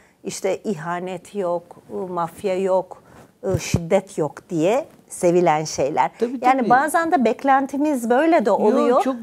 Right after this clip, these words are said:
Speaker 2: güzel ama biliyorsunuz
Speaker 1: Evet.
Speaker 2: ki di-, bitti seksenler.
Speaker 1: Evet, evet.
Speaker 2: Ve
Speaker 1: Şimdi aynı
Speaker 2: a-,
Speaker 1: şeyi soracağım.
Speaker 2: artık
Speaker 1: Devam etmeyecek mi?
Speaker 2: Etmeyecek ve hatta daha da kötü bir şey söyleyeyim. Yani
Speaker 1: Evet.
Speaker 2: artık böyle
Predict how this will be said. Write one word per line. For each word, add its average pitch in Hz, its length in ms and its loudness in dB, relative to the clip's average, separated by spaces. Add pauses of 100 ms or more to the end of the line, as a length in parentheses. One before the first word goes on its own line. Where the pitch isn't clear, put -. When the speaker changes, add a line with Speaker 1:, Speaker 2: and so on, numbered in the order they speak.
Speaker 2:
güzel 262 380 -2
ama 254 180 0
biliyorsunuz 226 720 -2 (100)
Speaker 1:
Evet. - 220 -10
Speaker 2:
ki 190 160 -8
di-, 226 240 -6
bitti 233 360 -4 (120)
seksenler. 139 680 -4
Speaker 1:
Evet, 262 420 2 (100)
evet. 214 200 0
Speaker 2:
Ve 240 60 8
Speaker 1:
Şimdi 320 160 2
aynı 392 220 4
Speaker 2:
a-, 415 40 0
Speaker 1:
şeyi 277 220 2
soracağım. 240 360 2
Speaker 2:
artık 330 140 4
Speaker 1:
Devam 359 260 4
etmeyecek 160 680 -6
mi? 208 220 -10 (100)
Speaker 2:
Etmeyecek 294 1000 -4 (100)
ve 190 260 -4
hatta 180 680 -4
daha 202 200 -2
da 285 60 -2
kötü 165 320 -8
bir 143 40 -10
şey 143 240 -6
söyleyeyim. 147 540 -4
Yani 147 300 -2
Speaker 1:
Evet. 147 120 -8 (600)
Speaker 2:
artık 240 440 -4
böyle 208 460 2